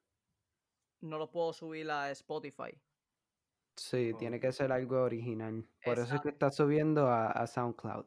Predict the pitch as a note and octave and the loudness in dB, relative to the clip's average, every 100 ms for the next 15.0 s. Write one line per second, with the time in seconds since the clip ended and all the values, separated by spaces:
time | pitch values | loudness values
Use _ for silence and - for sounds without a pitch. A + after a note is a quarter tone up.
0 | _ D3+ D3 E3 F3+ G#3 - F3 E3 E3 | _ -4 -2 -2 -2 -4 -6 -2 0 0
1 | D#3 D#3+ A3 A3 G3+ E3 D3+ D3 D3 C#3 | -2 -4 -6 -6 -8 -4 -2 -2 -4 -8
2 | C3 C3 _ C#3+ C#3 B2 C#3+ C3+ C3+ _ | -12 -14 _ -10 -10 -8 -6 -6 -8 _
3 | _ _ _ _ _ _ _ _ _ - | _ _ _ _ _ _ _ _ _ -16
4 | - E3 E3+ F3 F#3 F3+ F3 E3+ F3+ F3 | -4 -2 -2 0 2 4 2 0 -6 -4
5 | F3 E3+ E3 E3 E3 D#3 D#3 C#3+ C3+ - | -2 -2 -2 -4 -4 -2 -4 -4 -8 -10
6 | _ _ _ _ _ _ _ _ _ _ | _ _ _ _ _ _ _ _ _ _
7 | _ _ D3 C#3+ A#2 A#2 B2+ G#3 B3 - | _ _ -2 0 0 -2 -6 -18 -20 -4
8 | C#3 A2+ C#3 E3 E3 E3+ E3 D#3+ D#3 E3 | -4 0 2 2 2 2 2 2 2 2
9 | D#3+ C#3+ B2 B2 B2+ B2 A2+ G#2+ G#2 G#2+ | 0 0 0 0 0 0 0 -2 -4 -6
10 | - _ _ _ - E3+ E3+ D#3 D3+ D#3+ | -14 _ _ _ -8 -4 0 2 2 2
11 | E3 D3+ B2 - B2+ A2+ A2 D#3+ D#3+ D#3+ | -2 -2 -2 -2 -6 -4 2 2 4 4
12 | D#3+ D#3+ D#3 C#3+ D#3+ D#3+ D#3+ E3 F#3 F#3+ | 2 -2 -6 -6 -4 -2 -2 -2 -4 -4
13 | G3+ F#3 E3 D#3+ D#3 E3 E3+ E3+ E3+ E3+ | -2 -2 -2 -4 -4 -4 -2 0 0 2
14 | E3+ E3+ F3 F3 E3+ D#3 D3+ D3 C#3+ C#3 | 2 0 -2 -4 0 2 4 4 0 -4